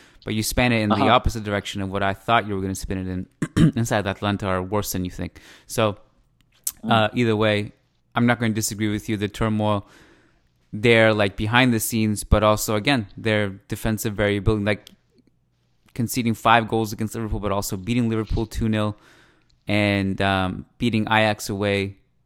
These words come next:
Speaker 1: beating Fiorentina by three goals yesterday.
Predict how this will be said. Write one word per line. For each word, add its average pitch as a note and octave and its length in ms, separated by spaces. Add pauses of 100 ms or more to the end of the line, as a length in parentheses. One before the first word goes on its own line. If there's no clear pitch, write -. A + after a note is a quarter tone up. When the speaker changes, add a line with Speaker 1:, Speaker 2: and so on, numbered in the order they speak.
(260)
Speaker 1:
beating G#2+ 200
Fiorentina G#2 600
by G2 100
three A#2 260
goals G#2 500 (140)
yesterday. G2+ 640